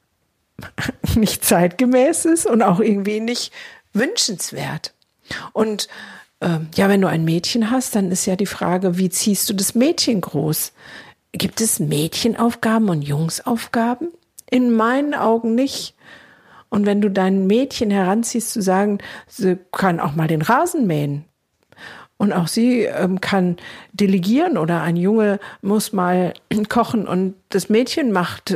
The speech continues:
äh, die Gartenarbeit oder das Handwerkliche. Ähm, komm doch raus aus der Beschränkung, dass es Mädchensachen und Jungssachen gibt.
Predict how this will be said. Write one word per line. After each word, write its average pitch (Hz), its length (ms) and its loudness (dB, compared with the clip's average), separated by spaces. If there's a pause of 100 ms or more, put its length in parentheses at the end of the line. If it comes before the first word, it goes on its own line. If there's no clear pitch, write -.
äh, 160 340 4
die 190 140 0
Gartenarbeit 143 800 0
oder - 280 -4 (280)
das - 400 -6
Handwerkliche. 147 840 -4 (580)
Ähm, 165 380 0 (560)
komm 208 180 2
doch 185 220 -2
raus 202 380 2 (260)
aus 196 180 0
der 185 100 0
Beschränkung, 214 640 0
dass 160 160 -2
es 165 180 -4
Mädchensachen 185 720 0
und 156 140 -4
Jungssachen 180 640 -6
gibt. - 340 -12